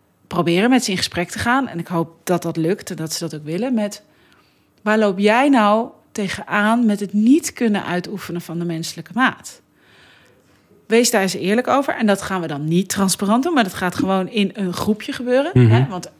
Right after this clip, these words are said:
Speaker 1: bedoel, je moet je een beetje blootgeven. Maar waar loop je dan tegenaan? En is dat dan omdat jij dat zo voelt, omdat daar regels zijn, omdat dat cultuur is? Omdat ik ervan overtuigd ben, als mensen, nou ja,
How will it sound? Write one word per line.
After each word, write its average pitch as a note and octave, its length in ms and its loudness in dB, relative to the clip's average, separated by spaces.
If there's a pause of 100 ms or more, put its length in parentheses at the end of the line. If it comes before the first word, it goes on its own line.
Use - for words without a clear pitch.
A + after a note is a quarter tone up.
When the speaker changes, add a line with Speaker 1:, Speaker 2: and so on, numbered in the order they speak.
Speaker 1:
bedoel, D#3+ 280 -12 (140)
je F#3+ 100 -8
moet F#3+ 180 -4
je F3+ 80 -8
een F3 80 -4
beetje E3 220 -2
blootgeven. B3+ 560 -4 (480)
Maar G#3+ 80 -6
waar B3 140 4
loop A#3 180 2
je G#3 60 -2
dan F#3 100 -2
tegenaan? A3+ 460 -4 (320)
En A3+ 180 -2
is B3 180 4
dat G3+ 220 2
dan D#3+ 320 2 (1400)
omdat F3 300 -2
jij F3 160 2
dat D#3+ 140 0
zo D#3 120 -2
voelt, D4 400 0
omdat E3+ 280 -2
daar C#3 240 -6
regels C#4 500 2
zijn, D#4 280 0
omdat E3+ 220 -2
dat C#3 180 -6
cultuur C4+ 760 0
is? - 220 -4 (400)
Omdat G#3+ 220 0
ik F4 100 2
ervan D4+ 220 0
overtuigd A3 500 0
ben, F#3 200 -2
als G#3 200 -6
mensen, A3+ 540 -2 (1120)
nou G#3 160 -4
ja, G#2+ 80 -8